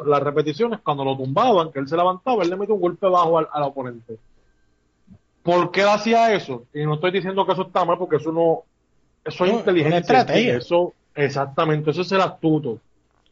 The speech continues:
Speaker 1: Le dabas un golpe bajo, el árbitro lo ve,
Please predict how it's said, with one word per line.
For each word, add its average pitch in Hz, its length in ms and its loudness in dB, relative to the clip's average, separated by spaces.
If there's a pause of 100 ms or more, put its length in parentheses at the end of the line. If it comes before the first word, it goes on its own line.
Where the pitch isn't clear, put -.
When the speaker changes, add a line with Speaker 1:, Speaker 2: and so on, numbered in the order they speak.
(720)
Speaker 1:
Le 139 100 0
dabas 147 240 4
un 165 80 2
golpe 170 320 2
bajo, 202 520 2 (280)
el 135 160 0
árbitro 151 300 4
lo 185 140 4
ve, 240 320 2